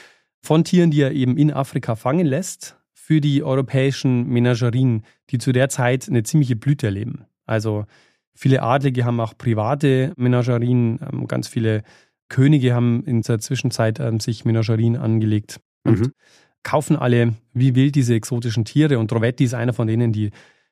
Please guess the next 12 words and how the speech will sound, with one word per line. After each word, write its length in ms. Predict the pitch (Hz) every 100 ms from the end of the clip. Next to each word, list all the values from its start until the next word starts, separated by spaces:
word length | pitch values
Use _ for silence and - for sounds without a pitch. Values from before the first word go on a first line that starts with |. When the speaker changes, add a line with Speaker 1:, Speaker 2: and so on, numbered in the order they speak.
| _ -
Speaker 1:
da 180 | 107
sehr 180 | 107 120
viel 140 | 110 110
verkaufen 540 | 107 104 107 - 104 - _ _ _ _
und 400 | - 107 107 107 -
sehr 160 | 113
viel 100 | 107
Geld 180 | 107 113
machen 200 | 113 98
damit. 280 | 95 98 - _ _ _ _ _
Und 160 | - 131
als 320 | - 165 -